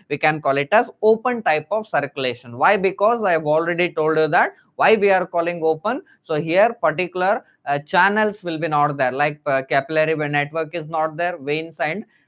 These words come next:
uh, arteries are not there. So that's what blood is flowing in these three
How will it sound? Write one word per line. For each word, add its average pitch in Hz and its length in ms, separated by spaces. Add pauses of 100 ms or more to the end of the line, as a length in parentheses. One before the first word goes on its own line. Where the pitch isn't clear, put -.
(140)
uh, 131 440
arteries 175 480
are 160 160
not 190 220
there. 120 160
So 156 140
that's 147 260
what 185 240
blood 139 220
is 143 160
flowing 131 400
in 285 260
these 214 640 (140)
three 196 280